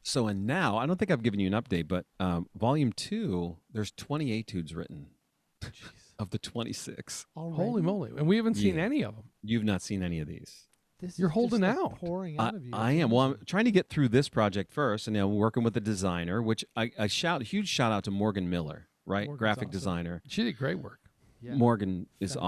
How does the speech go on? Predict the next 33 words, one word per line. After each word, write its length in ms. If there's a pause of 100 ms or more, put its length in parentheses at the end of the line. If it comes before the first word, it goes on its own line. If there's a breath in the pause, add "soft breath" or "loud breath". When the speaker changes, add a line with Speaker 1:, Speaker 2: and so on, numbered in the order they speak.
(140)
Speaker 1:
awesome, 160
and 120
she's 220
helping 220
me 80
set 200
up 80
the 80
website 380
and 100
all 120
that 200
stuff. 320
But, 160 (420 loud breath)
and 120
so 280
I've, 240 (200)
I've 160
given 240
this 200
to, 520
uh, 260
our 160
horn 220
teacher, 280
who 120
says 240
I 80
don't 240
need 100
to 80
change 260
anything. 420